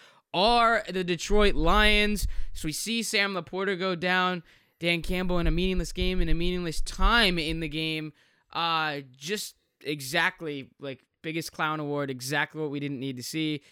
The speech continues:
These are why we don't play in those meaningless games at the end of the year. Minus one sixty-six on the money line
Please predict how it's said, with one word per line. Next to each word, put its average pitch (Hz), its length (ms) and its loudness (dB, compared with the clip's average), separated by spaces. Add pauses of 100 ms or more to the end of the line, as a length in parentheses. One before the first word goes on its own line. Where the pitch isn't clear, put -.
These 143 200 -6
are 131 120 -6
why 170 440 0
we 165 200 -2
don't 156 240 -4
play 156 360 -4
in 151 320 -8
those 143 320 -4
meaningless 143 400 -6
games 135 240 -8
at 127 80 -10
the 131 120 -8
end 127 140 -8
of 120 60 -12
the 131 80 -8
year. 139 180 -4 (300)
Minus 226 320 0
one 233 120 -2
sixty-six 220 600 -6
on 214 80 -6
the 185 80 -6
money 185 260 -6
line 208 300 -4